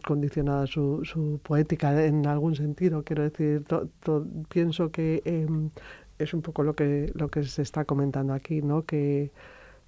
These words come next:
que ella necesitaba y de hecho aceptó, como dices, o sea, nunca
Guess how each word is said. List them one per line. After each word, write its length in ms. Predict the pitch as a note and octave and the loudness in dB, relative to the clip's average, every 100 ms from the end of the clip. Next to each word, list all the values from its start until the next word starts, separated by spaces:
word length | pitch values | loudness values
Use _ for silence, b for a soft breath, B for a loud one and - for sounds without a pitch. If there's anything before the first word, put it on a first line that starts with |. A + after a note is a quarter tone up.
| - | -2
que 260 | D#3+ D3+ - | 2 2 2
ella 500 | D#3+ D#3+ D#3+ E3 F3 | 4 6 6 6 6
necesitaba 1080 | E3+ D#3+ D#3+ - E3 E3 D#3+ D#3 D#3+ E3 - - | 6 4 2 0 0 2 4 4 4 2 0 -2
y 140 | E3+ D3+ | 2 6
de 160 | D3+ | 6
hecho 460 | D3+ E3 E3 E3 E3 | 6 6 4 6 4
aceptó, 720 | D3+ D#3+ D#3 - D#3+ D#3 E3 - | 4 0 -6 2 4 6 2 -4
como 260 | D3+ D3+ | -2 0
dices, 400 | D3+ E3 D#3+ D3 | 2 2 0 0
o 80 | - | -2
sea, 220 | D3+ D#3+ | 0 2
nunca 720 | D3+ D#3+ E3+ E3+ - F3+ F#3 | 4 4 4 4 2 4 4